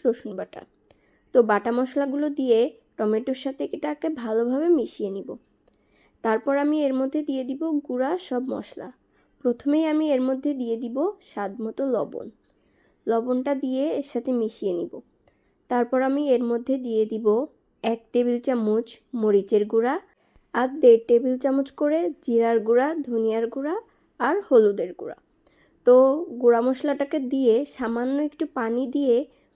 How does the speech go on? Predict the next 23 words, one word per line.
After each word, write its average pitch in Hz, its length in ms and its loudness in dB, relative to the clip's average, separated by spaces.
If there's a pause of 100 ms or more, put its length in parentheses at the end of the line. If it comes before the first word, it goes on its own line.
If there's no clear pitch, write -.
(180)
এইগুলোকে 247 480 2
আমি 294 240 0
কষিয়ে 226 360 2
নিব। 180 200 -4 (680)
তো 269 80 2
মশলাটা 262 500 0
যখনই 254 500 -2
কষানো 247 420 0
হয়ে 233 220 2
যাবে, 220 300 2 (480)
তারপর 240 420 -2
আমি 254 260 0
এর 220 100 2
মধ্যে 226 320 -4
দিয়ে 220 260 -4
দিব 226 200 -12 (320)
ধুয়ে 220 260 2
রাখা 233 300 -4 (140)
ছোলার 220 380 0
ডালগুলো। 160 440 -8 (680)
তো 294 100 4
ডালগুলো 240 520 2
দিয়ে 233 280 0